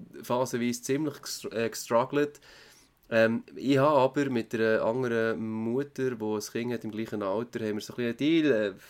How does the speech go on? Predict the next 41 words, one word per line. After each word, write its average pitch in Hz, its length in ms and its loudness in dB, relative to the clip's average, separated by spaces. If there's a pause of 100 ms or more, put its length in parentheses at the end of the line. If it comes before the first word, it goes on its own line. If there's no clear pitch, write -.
(100)
die - 220 -4
eine 117 260 -2
Woche 120 400 -2
sind - 160 -10
die 117 60 -4
beiden 113 340 0
Mädchen 113 440 -2
bei 110 120 -6
mir 151 320 4 (960)
und 113 340 -2 (120)
stellen 123 280 2
alles 123 320 4
auf 123 60 -8
den 127 100 -6
Kopf. - 640 -4
Ähm, 107 420 -2
und, 107 380 -6
äh, - 160 -8 (640)
in 113 160 -2
der 107 120 2
anderen 117 260 2
Woche 113 320 -4
dann 110 220 -2
bei, 104 220 -2
bei - 100 -8
ihnen 120 320 0
oben, 104 360 2
oder? 104 240 -2 (480)
Und 110 220 -2
so 131 120 4
kann 127 140 0
man 123 80 0
sich 120 140 -6
irgendwie 135 240 2
ein 120 60 -4
bisschen 120 220 6
helfen 139 280 2
und 123 100 -2
gegenseitig 120 560 -4
unterstützen. 135 560 -2
Sie 117 140 -6